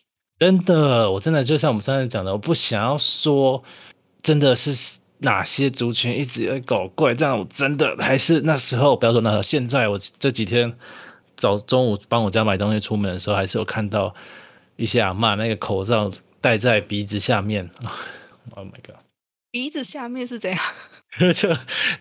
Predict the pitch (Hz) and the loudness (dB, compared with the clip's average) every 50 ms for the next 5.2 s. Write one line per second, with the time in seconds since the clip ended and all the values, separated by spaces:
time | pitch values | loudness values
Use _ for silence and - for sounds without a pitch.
0 | _ _ - 147 135 123 120 - - 175 156 139 127 147 143 127 - 113 110 117 | _ _ 0 2 4 4 4 4 4 4 4 4 4 4 2 2 0 -4 0 2
1 | 135 127 113 107 107 107 104 - 110 104 104 98 107 117 135 135 - 147 135 123 | 2 2 2 0 -2 -4 -2 0 0 0 0 0 0 0 0 0 2 2 2 2
2 | 120 - 135 151 143 123 107 95 117 120 117 123 117 - 98 90 90 95 95 92 | 0 0 -2 -2 -2 -2 -4 -2 0 0 2 0 0 0 -2 -2 -2 -2 -4 -4
3 | 92 95 101 98 90 90 95 92 95 101 107 110 104 98 101 87 82 - 95 95 | -2 -2 -4 -4 -4 -6 -10 -8 -6 -4 -2 -2 -2 -2 -4 -6 -6 -6 -8 -8
4 | 98 101 110 117 110 - 113 104 101 110 110 101 98 - - 104 98 87 87 90 | -8 -6 -4 -4 -2 0 0 0 2 2 2 2 2 0 -2 -4 -6 -8 -8 -12
5 | - - - | -14 -16 -16